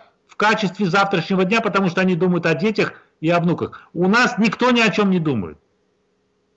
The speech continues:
Если половина населения хотят уехать в другие страны, это говорит о том, что у нас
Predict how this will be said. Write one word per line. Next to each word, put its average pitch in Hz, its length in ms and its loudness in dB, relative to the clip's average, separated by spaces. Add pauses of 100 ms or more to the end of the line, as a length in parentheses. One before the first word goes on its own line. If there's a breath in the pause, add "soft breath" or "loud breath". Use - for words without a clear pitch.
Если 208 280 0
половина 226 420 2
населения 226 420 0
хотят 214 320 0
уехать 220 540 0 (1000)
в 131 60 -12
другие 202 360 0
страны, 127 400 -2
это 165 180 -2
говорит 214 180 -2
о 214 80 2
том, 254 140 2
что 208 200 -2
у 208 40 0
нас 214 220 0